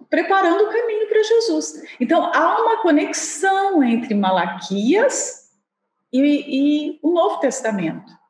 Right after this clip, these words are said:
Deus estava já nesse interlúdio preparando tudo,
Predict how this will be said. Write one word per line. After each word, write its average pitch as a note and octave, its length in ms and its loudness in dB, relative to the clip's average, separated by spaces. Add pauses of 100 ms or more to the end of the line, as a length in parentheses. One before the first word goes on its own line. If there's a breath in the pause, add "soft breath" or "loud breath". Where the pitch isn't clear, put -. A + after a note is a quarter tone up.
(140)
Deus A3+ 200 0
estava D4 540 -2 (400 loud breath)
já G#3+ 460 0
nesse C#4 300 2
interlúdio B3 720 0
preparando C#4+ 800 0
tudo, A#3+ 580 -2